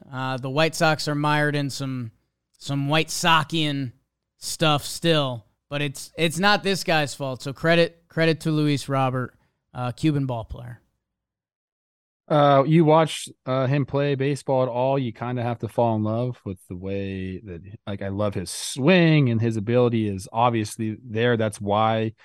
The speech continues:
Speaker 2: the comparisons have been around. And yes, when he is right, he's one of the best players in baseball. It's not, I mean, that's just a fact, people.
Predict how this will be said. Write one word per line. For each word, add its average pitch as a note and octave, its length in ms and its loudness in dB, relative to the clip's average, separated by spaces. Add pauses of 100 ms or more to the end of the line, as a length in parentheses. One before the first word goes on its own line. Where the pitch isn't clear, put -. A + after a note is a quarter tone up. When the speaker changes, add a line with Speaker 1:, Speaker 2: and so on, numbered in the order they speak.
(180)
Speaker 2:
the A#2 80 -4
comparisons B2 760 0
have B2+ 100 -4
been C3 120 0
around. C3 500 0 (340)
And A2+ 360 0
yes, A2 440 0
when A2 140 -4
he C3 160 2
is A2 140 0
right, A2 360 0
he's G#2+ 300 -6
one G#2 160 0
of G2+ 60 0
the F#2+ 120 -4
best F#2 140 -8
players E2+ 280 -10
in D#2+ 60 -12
baseball. D2 440 -16 (720)
It's A#2+ 200 -2
not, A2 220 6
I A2+ 60 -2
mean, G#2 140 2
that's G2+ 220 -4
just F#2+ 200 -4
a - 40 -14
fact, - 440 -2
people. D#2+ 380 -16